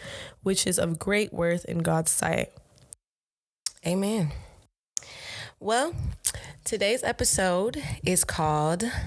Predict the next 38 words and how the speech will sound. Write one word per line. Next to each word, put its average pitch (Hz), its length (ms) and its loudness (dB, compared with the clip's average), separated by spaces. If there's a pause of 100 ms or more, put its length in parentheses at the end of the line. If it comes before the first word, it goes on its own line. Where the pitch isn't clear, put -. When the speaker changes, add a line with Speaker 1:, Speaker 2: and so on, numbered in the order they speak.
(180)
Speaker 2:
Love 202 720 0
or 190 540 0 (260)
Lust. - 720 2 (340)
Speaker 1:
Oh - 60 -2
my - 100 -4
gosh, - 460 -2
I - 20 -2
think 180 180 -2
that's 180 200 0
a 180 40 0
really 175 200 0
good - 180 -2
Speaker 2:
Ooh, 277 80 2
Speaker 1:
one. 381 220 0
Speaker 2:
we, 254 480 2
Speaker 1:
<laughs> 196 160 2
We 220 80 4
get 180 160 2
Speaker 2:
um, 180 60 2
Speaker 1:
into 185 260 2
Speaker 2:
to 233 160 6
Speaker 1:
it. 196 60 4
Speaker 2:
start, - 1000 2 (600)
I'm 185 100 2
actually 180 280 0
going 170 280 2
to 165 440 2
give 160 180 0
a 160 40 0
definition 156 540 0
for - 160 -2
both, 180 460 0 (640)
just - 180 2
so 170 120 2
we 170 100 2
can, 160 580 2 (460)
you - 60 -2
know, 156 220 2